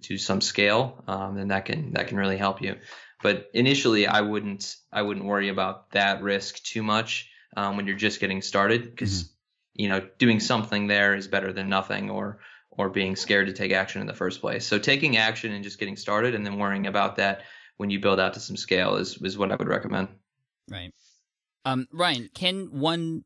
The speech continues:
Speaker 2: build a brand from doing this, or is it essentially just kind of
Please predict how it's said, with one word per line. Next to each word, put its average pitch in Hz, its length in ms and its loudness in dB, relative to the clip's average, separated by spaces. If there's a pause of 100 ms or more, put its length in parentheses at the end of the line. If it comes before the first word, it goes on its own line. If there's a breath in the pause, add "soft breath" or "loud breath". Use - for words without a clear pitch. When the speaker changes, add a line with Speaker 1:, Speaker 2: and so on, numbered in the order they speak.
Speaker 2:
build 131 340 0
a 107 80 -2
brand 95 760 0
from 101 240 -4
doing 92 260 -2
this, 85 200 -6
or 113 120 0
is 101 100 0
it 107 80 0
essentially 107 480 0
just 98 200 -2
kind 101 200 -2
of 90 180 -6